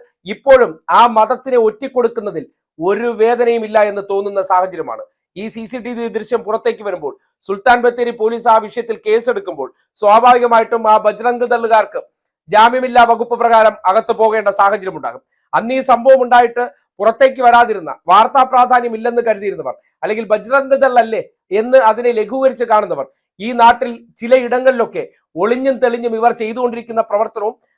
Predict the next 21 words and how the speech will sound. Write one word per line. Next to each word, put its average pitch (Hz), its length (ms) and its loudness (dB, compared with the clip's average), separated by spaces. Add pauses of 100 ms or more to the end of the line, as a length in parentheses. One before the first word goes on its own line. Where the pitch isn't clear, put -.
(120)
നാളുകളിൽ 277 800 2
ഈ 240 160 -8
മണ്ണിലും 269 480 -4 (320)
അവർക്ക് 240 320 2
അധികാരം 262 480 2
വന്നു 233 260 0
കഴിഞ്ഞാൽ 160 300 -6 (380)
എന്താണ് 277 560 4
നടക്കാൻ 254 400 2
പോകുന്നതെന്ന് 226 540 -2 (340)
ന്യൂനപക്ഷ 277 540 0
വിഭാഗത്തിലുള്ളവർ 240 800 0
കണ്ടിരിക്കേണ്ട 233 840 -4
ഒരു 226 80 -4
സാഹചര്യമാണ്. 185 640 -4 (340)
ഹിന്ദുക്കളുടെ 233 480 -4
വീട്ടിൽ 226 260 -8
കയറിയ 220 320 -4
കാല് 226 380 2
വെട്ടുമെന്നാണ്. 151 500 -8
കാര്യം, 208 240 -4